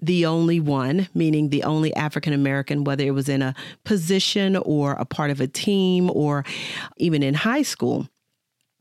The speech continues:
the only one in certain groups. And so growing up and, and always hearing you have to work twice as hard, that beca-, that really becomes a mentality. You go to college, you gotta work twice as hard and,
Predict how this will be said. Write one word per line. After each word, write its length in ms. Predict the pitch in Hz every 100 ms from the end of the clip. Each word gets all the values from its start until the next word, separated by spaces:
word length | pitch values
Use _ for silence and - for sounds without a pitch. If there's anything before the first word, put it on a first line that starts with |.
| _ _ -
the 220 | 156 185
only 540 | - 185 190 180 170 151 -
one 480 | 139 175 160 143 139
in 360 | - 156 147
certain 440 | 143 - 143 143 147 - - - -
groups. 440 | 254 254 - - - -
And 260 | 190 185
so 540 | - - 185 170 170 165 - - _ -
growing 340 | 160 220 254 214
up 180 | 175
and, 240 | 170 156 147
and 180 | - 160
always 440 | - 165 175 185 -
hearing 320 | 170 156 156
you 60 |
have 100 | 165
to 100 | 156
work 220 | 151 151 139
twice 320 | 156 143 135
as 80 | 135
hard, 480 | - 160 143 135
that 240 | 143 151 -
beca-, 260 | 180 - -
that 220 | 151 151
really 320 | 175 208 233 185
becomes 600 | 165 156 - 147 147 - - - - -
a 80 | 156
mentality. 800 | 165 170 160 156 160 165 147 139 -
You 160 | 160 160
go 160 | 175
to 80 | 170
college, 420 | - 170 131 120
you 20 |
gotta 200 | - 135
work 200 | 147 156
twice 320 | - 151 151 151
as 80 |
hard 400 | - 151 123 127 -
and, 260 | 151 147